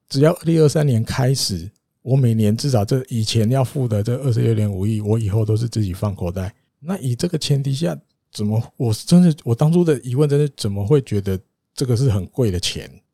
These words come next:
我一开始其实就不觉得这是很贵的钱啊，三亿四哪有贵？但对了，是高薪没有错，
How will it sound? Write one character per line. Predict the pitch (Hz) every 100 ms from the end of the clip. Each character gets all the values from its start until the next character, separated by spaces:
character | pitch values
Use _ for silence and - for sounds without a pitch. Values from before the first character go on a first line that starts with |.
| -
我 | 127
一 | 170
开 | 196
始 | 180
其 | 110 117
实 |
就 | 135
不 | 156
觉 | 180 117
得 | 107
这 | 147
是 |
很 | 131 117
贵 | 101 156
的 | 120
钱 | 98 - 85
啊， | 82 117
三 | - - 156
亿 | 170
四 | 147 - 151
哪 | 120
有 | 107
贵？ | 139 117 -
但 | 165 139
对 | 190 156
了， | 113
是 | -
高 | 165 147 151
薪 | - 147
没 | 139
有 | 131
错， | 113 147 104